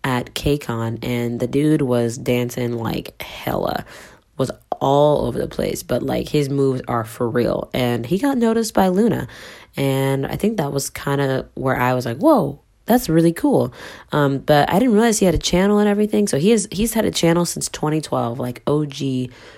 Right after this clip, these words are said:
one of the O G first generation YouTubers out there. So, um, that's really cool. Um, I'm really happy I was able to interview him. He knows everything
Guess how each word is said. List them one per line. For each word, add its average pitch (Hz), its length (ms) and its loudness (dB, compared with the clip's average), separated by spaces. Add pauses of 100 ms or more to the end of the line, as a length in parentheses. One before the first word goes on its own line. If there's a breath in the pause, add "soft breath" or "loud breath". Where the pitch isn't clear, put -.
(160 loud breath)
one 170 80 -2
of 165 120 0
the - 60 -4
O 147 100 4
G 139 260 -2
first 165 360 2
generation 127 600 -2
YouTubers 127 600 -6
out - 200 -4
there. - 180 -4
So, - 340 -4 (440 loud breath)
um, 123 420 -2
that's 143 240 -4
really 131 380 0
cool. 123 500 -4
Um, 120 500 -4 (280)
I'm 151 200 0
really 151 120 4
happy 139 280 0
I - 20 0
was 127 140 0
able 123 180 0
to - 100 -4
interview 123 340 -2
him. 120 340 -4 (320 loud breath)
He 147 320 0
knows 131 400 0
everything 127 480 -2